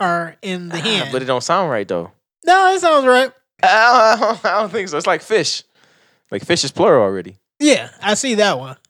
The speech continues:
Speaker 2: Yeah. You wouldn't say fishes. You
Speaker 1: No, but you would definitely, you would definitely say,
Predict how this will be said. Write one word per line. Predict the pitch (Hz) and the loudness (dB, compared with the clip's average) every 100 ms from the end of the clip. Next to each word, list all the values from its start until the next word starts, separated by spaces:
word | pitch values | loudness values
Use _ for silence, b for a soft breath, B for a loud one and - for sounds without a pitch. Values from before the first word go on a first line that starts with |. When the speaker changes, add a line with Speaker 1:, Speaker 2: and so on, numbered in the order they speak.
| _ | _
Speaker 2:
Yeah. | 220 80 85 110 _ - _ _ _ | -2 -2 -4 -14 _ -20 _ _ _
You | 117 | -2
wouldn't | 139 123 | -2 0
say | 120 95 | 0 0
fishes. | 107 - 90 - _ _ _ _ _ _ | -4 -6 -10 -18 _ _ _ _ _ _
You | 220 | -2
Speaker 1:
No, | 285 196 120 - | 0 0 -4 -12
but | 208 208 226 | -4 -4 0
you | |
would | 233 226 | 0 2
definitely, | 233 240 226 220 220 226 | 0 -2 -6 -4 -6 -8
you | 208 233 | -8 -6
would | 233 196 | -4 0
definitely | 220 233 220 220 | -2 -2 -2 -2
say, | 214 196 180 185 | 0 0 0 -2